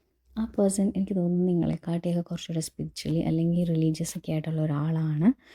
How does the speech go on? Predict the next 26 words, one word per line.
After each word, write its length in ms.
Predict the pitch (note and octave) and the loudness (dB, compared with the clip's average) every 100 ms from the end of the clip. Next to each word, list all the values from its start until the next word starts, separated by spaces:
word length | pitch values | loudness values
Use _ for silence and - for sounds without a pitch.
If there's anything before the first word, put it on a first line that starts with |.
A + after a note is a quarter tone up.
| - - - | -20 -20 -12
അപ്പോൾ 180 | F#3+ - - | -10 -10 -2
ആ 120 | G#3 | 0
വ്യക്തി, 560 | A#3 A3 G#3+ - A3 - _ - - - | 2 2 -2 -4 -4 -4 _ -20 -18 -6
ആ, 440 | E3+ G3+ B3 A#3 | -2 0 0 0
ഇപ്പോൾ 200 | F#3 - | -2 0
നിങ്ങൾ 220 | A3 G#3 G3 | 4 4 4
തമ്മിൽ 200 | G3 G3 | 4 2
ബ്രേക്കപ്പ് 520 | F#3+ F3+ F#3 F3+ E3 | 0 -2 -4 -6 -2
ആയിരിക്കുന്ന 460 | E3+ E3 E3 D#3+ | 0 0 2 0
സമയത്തോ 520 | E3 - E3 D#3 D#3 E3+ | 0 -2 -2 -2 -2 -2
അല്ലെങ്കിൽ 260 | E3+ E3+ | 0 0
സം-, 320 | F3 D#3+ - - - G3 | 0 0 0 -6 -8 -2
അതായത് 240 | G#3+ G#3+ | 2 6
നിങ്ങൾ 140 | G#3+ | 6
തമ്മിൽ 180 | A3 A3 | 8 6
ആ 120 | A3 | 6
ഒരു, 280 | A3 A3 A3 _ _ _ G3 | 4 4 2 _ _ _ -12
ഒരു 220 | - G#3+ | -6 -6
കുറച്ച് 280 | G#3 A3+ A3 | -6 -2 0
ഡിസ്റ്റൻസ് 440 | G#3+ - A3+ - | 0 2 0 2
കീപ്പ് 160 | G#3 G3 | -2 0
ചെയ്തിരിക്കുന്ന 360 | G3 F#3+ F#3+ F#3 | 0 2 0 2
ആ 80 | |
ഒരു 160 | E3+ F3+ D#3 | 0 -2 -2
ടൈമിൽ, 380 | D#3 C#3+ D#3 C4 _ - - - _ _ - | -2 0 -2 -4 _ -20 -20 -20 _ _ 0
ആ, 340 | G#3+ G#3+ A3 | 4 6 4